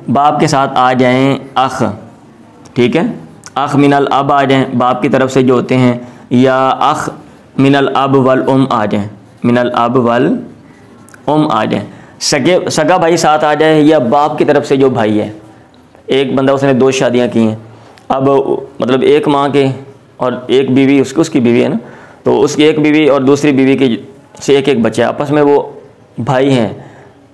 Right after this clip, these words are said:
ताल्लुक़ क्या है? बाप का ताल्लुक़ है, तो उसको कहते हैं अल्लाती, उसको क्या कहते हैं?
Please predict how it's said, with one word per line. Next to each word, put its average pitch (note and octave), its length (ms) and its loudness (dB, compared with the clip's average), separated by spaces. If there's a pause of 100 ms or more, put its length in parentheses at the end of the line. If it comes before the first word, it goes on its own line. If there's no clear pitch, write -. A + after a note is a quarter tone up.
(140)
ताल्लुक़ D#3+ 300 0
क्या C3 180 2
है? B2 340 -2
बाप C3+ 320 -2
का C#3 80 -2
ताल्लुक़ G#2+ 400 -4
है, F#2+ 160 -12 (100)
तो - 60 -2
उसको D3 240 2
कहते C#3 280 -2
हैं D3+ 80 0
अल्लाती, B2 500 -2 (1000)
उसको C3+ 200 0
क्या C#3 140 0
कहते C3+ 280 -2
हैं? F#3+ 340 -4